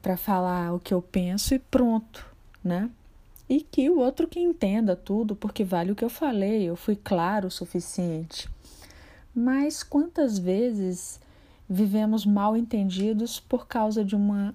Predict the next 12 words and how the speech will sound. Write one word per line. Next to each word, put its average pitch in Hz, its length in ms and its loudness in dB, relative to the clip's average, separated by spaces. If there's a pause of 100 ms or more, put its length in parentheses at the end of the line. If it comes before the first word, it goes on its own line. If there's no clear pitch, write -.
(120)
interpretação 202 840 -2
equivocada 185 1080 -2 (460)
e 392 180 0 (100)
porque 285 540 -2 (380)
não 247 220 4
nos 269 200 2
atentamos 262 1040 2
a 196 140 0
essa, 220 600 -2
a 220 60 -4
esse 220 340 -2
diálogo 202 880 0